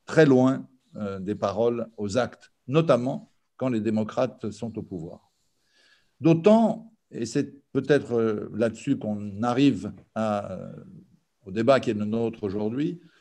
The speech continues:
d'autant que le mouvement national palestinien traverse une crise profonde. Au-delà même de la division entre Fatah et Hamas, entre Cisjordanie et Gaza, c'est peut-être tout le corps politique palestinien qui paraît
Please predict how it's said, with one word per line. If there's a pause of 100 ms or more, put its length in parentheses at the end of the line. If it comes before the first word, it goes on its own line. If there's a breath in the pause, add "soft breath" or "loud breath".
(280 soft breath)
d'autant
que
le
mouvement
national
palestinien
traverse
une
crise
profonde. (600)
Au-delà
même
de
la
division
entre
Fatah (160)
et
Hamas,
entre (180)
Cisjordanie
et
Gaza, (480)
c'est
peut-être
tout
le
corps
politique
palestinien
qui
paraît